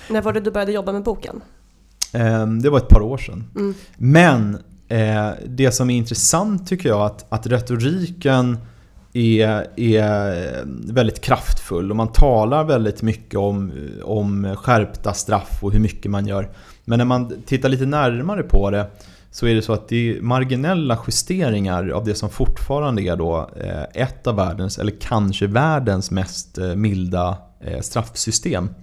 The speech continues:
Speaker 2: Man, man höjde, när man, de här, de här, man har,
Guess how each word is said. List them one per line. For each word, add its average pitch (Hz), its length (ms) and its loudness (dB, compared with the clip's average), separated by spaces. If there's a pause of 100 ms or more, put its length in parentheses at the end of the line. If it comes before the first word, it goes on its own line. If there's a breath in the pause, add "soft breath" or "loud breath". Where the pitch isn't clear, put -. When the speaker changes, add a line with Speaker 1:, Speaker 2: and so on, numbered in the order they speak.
(920 loud breath)
Speaker 2:
Man, 107 640 2
man 113 260 4
höjde, 110 880 4 (400)
när 117 160 2
man, 117 140 4
de 110 120 2
här, 110 140 4
de 110 320 -2
här, 107 220 4
man 107 280 4
har, 147 240 4